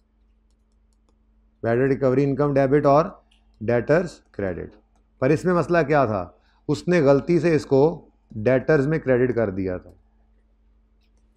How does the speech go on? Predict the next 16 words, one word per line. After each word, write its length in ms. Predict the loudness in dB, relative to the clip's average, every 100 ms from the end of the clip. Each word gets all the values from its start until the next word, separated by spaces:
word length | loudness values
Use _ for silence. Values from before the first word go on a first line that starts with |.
| _
छियानवे, 380 | -16 -12 -12 -16 -20 _ -6
ठीक 140 | -2
है। 120 | -2 -2 -16 _ _ _ _ _ _ _ _ 4
अब 360 | 4 4 -4 -20 _ _
सही 180 | 0 0
करना 260 | 2 0 0
है 60 |
तो 120 | -2 0
कैश 280 | 2 0 2
तो 120 | 0
हो 100 | 2
गया 120 | 0
था 80 | 0
जो 140 | 2 2
होना 200 | 2 -2
था, 340 | -4 -6 -14